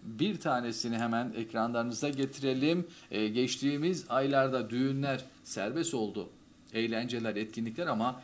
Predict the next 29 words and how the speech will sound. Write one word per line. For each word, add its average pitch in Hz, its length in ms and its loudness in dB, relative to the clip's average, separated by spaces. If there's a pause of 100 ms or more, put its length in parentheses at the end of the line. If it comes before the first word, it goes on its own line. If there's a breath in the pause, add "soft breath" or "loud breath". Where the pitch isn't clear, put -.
İçişleri 160 460 0
Bakanlığı 101 420 2
on 220 280 2
dört 165 280 4 (160)
ilde 110 420 0
düğünleri 151 520 4
yasakladı 135 580 2
sevgili 113 300 0
izleyenlerimiz. 110 600 0
Bu 165 120 2
da 131 80 4
gündeme 127 520 0 (340 loud breath)
gece 123 300 0
saatlerinde 117 640 2
düşen 104 300 -2
bir 104 120 -2
haberdi. 113 600 2 (220 loud breath)
Hemen 165 300 -2
bu 139 100 4
haberle 131 320 2
ilgili 123 260 -2
detayları 110 540 0
da 110 60 -2
sizlerle 104 480 -2
şu 104 160 -4
anda 104 200 -2
ekranlarınıza 107 540 -2
getirdik 139 720 2 (300 loud breath)
ve, 165 380 6